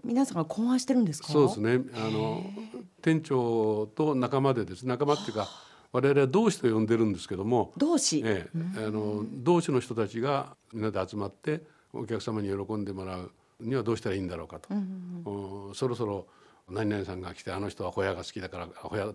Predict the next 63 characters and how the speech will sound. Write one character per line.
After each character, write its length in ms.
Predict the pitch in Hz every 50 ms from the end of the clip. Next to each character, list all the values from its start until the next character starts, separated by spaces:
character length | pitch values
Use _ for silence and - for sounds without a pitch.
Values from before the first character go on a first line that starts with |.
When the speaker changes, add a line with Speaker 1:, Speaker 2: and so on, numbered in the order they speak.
| - -
Speaker 2:
と-、 120 | - 131 139 -
そ 140 | - 120 110
ろ 60 | 101
そ 100 | - 92
ろ 80 | 87
取 140 | - - 117 -
っ 40 |
と 80 | - 107
こ 120 | 87 98
う 40 | 92
よ 80 | 82 85
と 100 | - -
か、 140 | - - - -
Speaker 1:
え 240 | 214 220 226 240 247
え。 40 |
Speaker 2:
あ、 100 | 240 -
そ 160 | - - 170 170
う 20 |
い 40 | 170
う 20 | 165
形 320 | 170 160 160 156 165 156
の 120 | 151 147
中 240 | 151 156 147 151 143
で、 300 | 139 156 160 156 160 160 - - - - _ - - -
あ 160 | 107 107 107
の、 540 | 104 104 101 98 98 95 95 95 95 92 95
メ 140 | 98 104 107
ニ 80 | 107 107
ュ 80 | 107
ー 40 | 98
作 160 | 101 92 104
り 140 | 95 92 87
を 80 | 80 -
し 80 | -
て 300 | - - 85 82 85 82 143
や 120 | 120 - 87
っ 20 | 87
て 180 | - - 104
る 100 | 90 92
ん 80 | 90 82
で 60 | -
す 80 | - -
け 80 | -
ど 80 | - 85
ね。 260 | 95 98 98 90 - _ _
Speaker 1:
き 220 | - - 277 226
め 280 | 247 247 220 240 254 -
細 280 | - - 320 302 311 302 320
や 160 | 330 320 302
か 140 | 311 320 330
な 120 | 339 349 311
サ 180 | 339 - 330
ー 80 | 285 330
ビ 140 | 302 349 -
ス 140 | - 254
で 100 | 240 320
す 100 | - -
ね。 460 | 269 285 302 311 302 302 285 247 - - - - - - - - - - _ _ - 175
え 40 | 196 226 240 226
え。 60 | 165 - _ _ _ _ _ _ _ _ _ _ _ _
最 260 | - - 247 277 294 277
後 100 | 240 214
に、 260 | 208 170 147 -